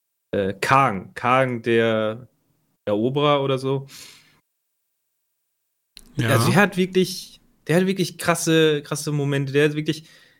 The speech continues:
Speaker 1: gute Momente. Ne? Krass ist vielleicht ein bisschen übertrieben. Äh, aber alles andere ist halt,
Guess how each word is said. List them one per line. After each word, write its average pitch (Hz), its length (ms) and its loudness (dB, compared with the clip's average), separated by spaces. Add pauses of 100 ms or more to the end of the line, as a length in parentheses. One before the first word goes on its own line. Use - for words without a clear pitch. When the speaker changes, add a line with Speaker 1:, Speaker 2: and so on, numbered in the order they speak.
(240)
Speaker 1:
gute 190 240 6
Momente. 123 680 -2 (960)
Ne? 87 220 -8 (400)
Krass - 220 -2
ist 120 100 -4
vielleicht - 160 0
ein - 20 -4
bisschen 117 220 -2
übertrieben. 117 800 0 (1120)
Äh, 123 580 2 (1200)
aber 120 220 2
alles 151 340 0
andere 180 540 -2
ist 160 240 -6
halt, 165 560 -4